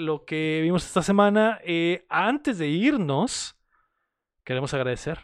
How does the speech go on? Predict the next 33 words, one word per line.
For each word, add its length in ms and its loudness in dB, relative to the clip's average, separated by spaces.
a 80 -10
nuestros 580 -6
hermosos 380 -6
Patreons, 320 -6
comenzando 400 -8
por 300 -2
Carlos 280 0
Sosa 180 0
y 40 -2
también 300 -2
a 100 -4
Edgar 300 0
López, 320 2
Rafael 520 0
Lau, 240 0
Omar 280 0
Aceves, 400 -2
Enrique 340 -4
Sánchez, 360 -4
Ricardo 340 2
Rojas, 320 -4
Keila 200 2
Valenzuela, 340 0
Esteban 260 -2
Salazar, 340 -4
David 200 -2
Nevares, 360 0
Fernando 360 -2
Campos, 320 -4
el 80 -2
Six 220 -6
Tac, 160 0
Se-, 260 0